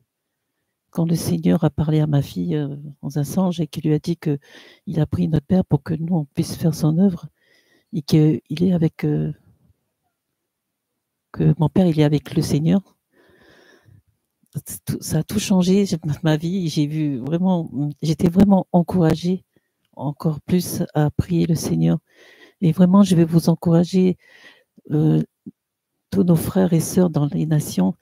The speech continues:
que Yoshua, il est le même hier, aujourd'hui, éternellement. Quand il dit quelque chose, il le fait.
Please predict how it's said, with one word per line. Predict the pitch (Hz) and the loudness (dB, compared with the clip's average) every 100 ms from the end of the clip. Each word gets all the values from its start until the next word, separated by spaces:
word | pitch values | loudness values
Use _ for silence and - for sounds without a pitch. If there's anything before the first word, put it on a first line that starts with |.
| _ _ _ _ _ _ _ _ _ _ - | _ _ _ _ _ _ _ _ _ _ -4
que | 170 165 156 151 - _ _ _ _ _ _ _ _ _ _ - | -2 0 0 -2 -4 _ _ _ _ _ _ _ _ _ _ 2
Yoshua, | 196 165 - 175 175 | 4 4 2 0 0
il | 147 156 | 0 0
est | |
le | 151 151 | 0 0
même | 165 160 | -2 -4
hier, | 147 165 165 | -2 0 0
aujourd'hui, | 156 165 156 160 165 | 0 2 2 2 -2
éternellement. | 147 156 151 156 156 156 | 0 -2 -2 -4 -4 -6
Quand | 160 - | -8 -8
il | |
dit | 170 180 | -8 0
quelque | 170 - 170 | 0 0 -2
chose, | - 196 - | 2 0 0
il | 156 | 0
le | 151 | 0
fait. | - 180 | 0 -4